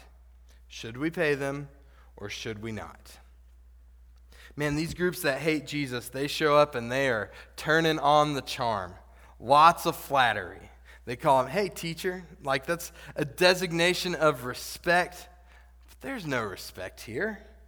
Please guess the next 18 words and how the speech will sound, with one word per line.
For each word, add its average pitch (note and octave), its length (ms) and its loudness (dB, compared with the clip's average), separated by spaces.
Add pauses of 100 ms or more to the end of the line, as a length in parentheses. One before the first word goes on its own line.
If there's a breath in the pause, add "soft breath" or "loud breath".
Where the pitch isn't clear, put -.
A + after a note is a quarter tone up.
(500 loud breath)
They're E3 200 6
trying G#3 240 4
to G3+ 80 4
get F3 220 0
Jesus F3+ 380 -4
to E3+ 120 -6
drop D3+ 340 2
his D3 160 -6
guard C3+ 520 -2 (360 soft breath)
so - 140 -12
that C#3+ 180 -8
they C#3+ 160 -10
can A2+ 200 -12
catch E3 340 -10
him D#3 100 -8
in C#3 100 -6
his G#2+ 140 -12
words. C3 720 -18